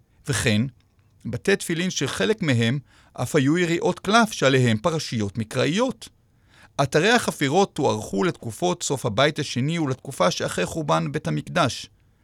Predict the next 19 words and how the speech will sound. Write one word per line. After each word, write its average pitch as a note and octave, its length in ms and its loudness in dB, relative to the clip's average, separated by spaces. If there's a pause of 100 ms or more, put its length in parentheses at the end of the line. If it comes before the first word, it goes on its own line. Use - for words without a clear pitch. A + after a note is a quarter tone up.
(300)
מעניין C3 440 4
לדעת D#3 540 0 (260)
כי C3 120 -2
הפער G#3+ 340 0
בין D#3+ 180 -4
הממצא C3+ 400 -2
הארכיאולוגי C#3+ 760 -2 (340)
ובין D3 240 0
התפילין F3+ 380 -2
הנהוגות D#3 460 0
בימינו D#3+ 560 0 (200)
קטן G2+ 380 -4
מאוד. D#3 340 -2 (920)
מאז F#3+ 380 4
תקופת F#3 380 -2
המשנה D3+ 480 0
ועד C#3+ 300 0
לימינו B2 520 2
מוסכם C3+ 600 2